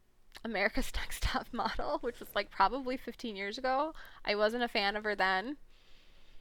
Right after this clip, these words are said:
But, you know, she did a good job on her One Tree Hill guest spot, so <laughs> it's fine too. I don't know. I just don't, I just, I don't know. I, I totally understand people who are not fans of hers 'cause she has said problematic things, and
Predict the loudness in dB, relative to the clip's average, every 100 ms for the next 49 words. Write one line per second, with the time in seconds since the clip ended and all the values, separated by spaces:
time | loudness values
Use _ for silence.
0 | -12 -4 2 2 4 2 2 0 -6 -16
1 | -18 -18 -16 -18 -18 -6 -2 2 4 4
2 | 6 10 10 8 2 2 2 -2 -2 -4
3 | 0 -2 2 2 2 6 6 6 2 0
4 | 12 12 12 10 12 12 12 6 -2 4
5 | 4 4 2 2 2 -2 12 12 12 12
6 | 12 12 12 8 6 8 4 4 0 2
7 | 12 12 12 8 4 0 0 4 8 10
8 | 10 10 8 10 8 6 6 6 6 2
9 | 0 2 6 8 8 8 8 8 4 2
10 | 2 -2 2 4 6 4 -2 -10 -16 -20
11 | -6 -2 0 4 4 6 8 8 8 2
12 | 2 2 2 2 8 8 8 -2 -4 0
13 | 2 4 0 -6